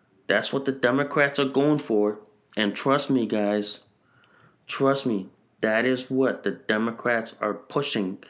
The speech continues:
in this country. They are pushing for anarchy. They are pushing for lawlessness. They are pushing for the destruction of the United States of America. And by the time the, the, the twenty twenty-four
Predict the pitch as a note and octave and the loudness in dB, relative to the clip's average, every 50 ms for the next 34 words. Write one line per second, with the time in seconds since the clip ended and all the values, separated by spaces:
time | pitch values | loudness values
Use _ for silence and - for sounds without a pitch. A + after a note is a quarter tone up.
0 | - _ _ _ _ _ _ - G#2 G#2 G2+ G2 - - - G#2 F#2+ F#2 - - | -20 _ _ _ _ _ _ -6 -4 -4 -2 -4 -4 -6 -6 -6 -6 -6 -6 -6
1 | F2+ F2 F2+ - _ _ _ _ _ _ _ _ _ _ _ _ _ _ _ _ | -8 -8 -8 -12 _ _ _ _ _ _ _ _ _ _ _ _ _ _ _ _
2 | _ _ _ _ _ _ _ _ _ - - G2+ G#2 G#2+ A2+ - - - C#3 C3+ | _ _ _ _ _ _ _ _ _ -10 -6 -4 -2 -2 -2 -4 -4 -6 -6 -4
3 | - C3+ C3+ C3 C3 B2 G#2+ - - - A2+ A#2 A#2 A#2+ A#2+ A2+ A2 G#2 G#2 - | -2 -2 -2 -2 -2 -4 -6 -6 -6 -6 -4 -4 -4 -4 -4 -4 -4 -6 -6 -8
4 | - G2+ - - _ _ _ - - G#2+ A2 A2 G#2+ - - C3+ B2+ B2+ - A#2 | -12 -14 -16 -16 _ _ _ -12 -8 -8 -6 -6 -8 -8 -6 -6 -4 -4 -4 -6
5 | A2 A2+ A#2+ A#2+ A#2+ A2+ A2+ G#2+ G#2+ G#2+ A2 G#2+ G2+ G2 - - G2+ F#2+ F#2+ - | -4 -4 -4 -4 -4 -2 -2 -2 -2 -2 -2 -2 -4 -4 -4 -6 -6 -6 -6 -10
6 | - - _ _ _ _ _ _ _ _ _ _ - - A#2+ A2+ G#2 - - - | -14 -16 _ _ _ _ _ _ _ _ _ _ -2 -2 0 0 0 -4 -8 -10
7 | - C3 - - B2+ A#2+ B2 C3 C3 - - A#2 A2+ A2+ G#2+ - G#2+ - - - | -10 -8 -4 -2 -2 0 -2 -2 -4 -4 -6 -4 -4 -4 -4 -4 -4 -4 -4 -6
8 | - G#2 G#2 - - - A#2+ A2+ A2 - - G#2 G#2 G#2+ G#2+ G2+ G2 G2 G2+ G2+ | -4 -4 -4 -4 -4 -4 -4 -4 -4 -4 -4 -6 -4 -2 -2 0 0 -2 -2 -4
9 | G2 - - F#2+ G2 - - F#2+ - G#2 G2 G2 G2 F#2+ F2+ F2+ E2+ - F#2+ F2 | -6 -6 -6 -8 -8 -8 -12 -10 -8 -6 -4 -4 -4 -4 -6 -6 -6 -6 -8 -8
10 | - - _ _ - - - _ _ - - G#2+ G#2+ G2+ G2 F#2+ G2 G2 G2 G2 | -8 -12 _ _ -20 -20 -20 _ _ -4 -2 0 0 0 0 0 -2 -2 -2 -4
11 | - - C3+ A#2 A#2+ C3 C3+ C3+ C3 B2 A#2+ A2+ G#2+ G2+ G2+ - - - - - | -4 -2 0 2 2 2 2 2 0 0 0 0 0 0 -2 -4 -8 -20 -20 -20
12 | - - _ _ _ _ - - - - B2+ A#2 A2 G#2+ G#2+ - - - A#1 D#2 | -20 -20 _ _ _ _ -20 -12 -6 -2 0 0 2 2 0 0 -2 -4 -6 -4
13 | G2+ G2+ - - - A2+ A#2 B2 B2+ B2 - - B2+ A#2+ B2 B2 A#2+ - A#2+ A#2+ | -4 -6 -4 -4 -2 0 0 0 0 -2 -2 -2 -2 -2 -2 -4 -4 -4 -4 -2
14 | A#2 A#2 A2+ A2 G#2+ F#2 | 0 0 0 0 0 -2